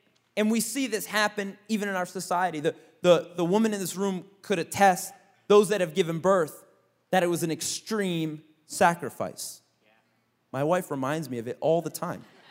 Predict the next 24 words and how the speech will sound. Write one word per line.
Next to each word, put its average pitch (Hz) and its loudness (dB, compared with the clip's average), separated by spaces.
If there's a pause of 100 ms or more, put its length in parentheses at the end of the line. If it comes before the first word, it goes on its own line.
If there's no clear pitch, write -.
(1800)
When 123 -6
I 151 0
don't 175 -4
want 156 0
to - -4
take 165 -2
out 151 2
the 139 -8
garbage, 156 0
she's - -18
like, 117 -8
"I 147 0
gave 143 -4
birth." 147 -2 (540)
That's - -18
a - -20 (240)
good 113 -8
point. 139 -6 (880)
Good 110 -8
point. 104 -6 (2000)
It's 175 -4
an 233 -2
extreme 226 -2
sacrifice 147 -2